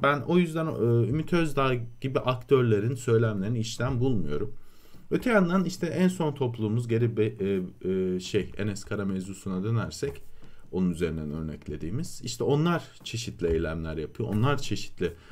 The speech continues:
e, müdahalelerde bulunuyor. Ama onlar da hani bunun devamını getirecek güce sahip değiller, yapamıyorlar.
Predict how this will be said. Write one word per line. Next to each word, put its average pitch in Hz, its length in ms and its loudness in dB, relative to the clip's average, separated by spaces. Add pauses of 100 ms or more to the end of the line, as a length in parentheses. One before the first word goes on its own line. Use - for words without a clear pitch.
(340)
e, 92 80 0
müdahalelerde 87 920 0
bulunuyor. 92 360 -4
Ama 180 240 0
onlar 175 500 0
da 160 320 -2 (440)
hani 143 300 -4
bunun 175 260 2
devamını 165 400 0
getirecek 147 640 2
güce 143 320 2
sahip 131 520 -2
değiller, 123 540 -2 (160)
yapamıyorlar. 87 800 0